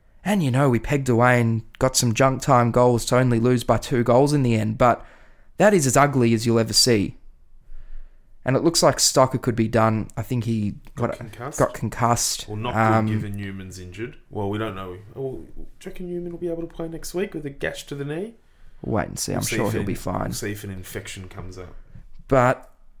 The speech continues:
Speaker 1: so Stocker gets concussed. Doesn't help his cause. Just a really disgusting weekend for this football club. Quickly run through the V F L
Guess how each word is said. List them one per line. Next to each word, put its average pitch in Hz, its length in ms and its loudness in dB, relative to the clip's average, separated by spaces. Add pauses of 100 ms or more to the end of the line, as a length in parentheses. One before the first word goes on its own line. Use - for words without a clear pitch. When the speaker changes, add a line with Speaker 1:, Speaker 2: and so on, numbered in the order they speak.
(220)
Speaker 1:
so - 140 -8
Stocker 175 500 0
gets - 260 0
concussed. - 760 -2 (680)
Doesn't 127 300 -2
help 117 200 0
his 120 200 -2
cause. 117 580 2 (2250)
Just - 640 2 (1400)
a 127 60 -2
really 127 380 4
disgusting 107 960 0
weekend 110 460 0
for - 80 -8
this 104 160 -4
football 113 420 -4
club. 113 360 -2 (1300)
Quickly 131 340 0
run 113 180 4
through 113 200 -2
the 104 80 -4
V 113 160 2
F 107 160 -4
L 107 380 0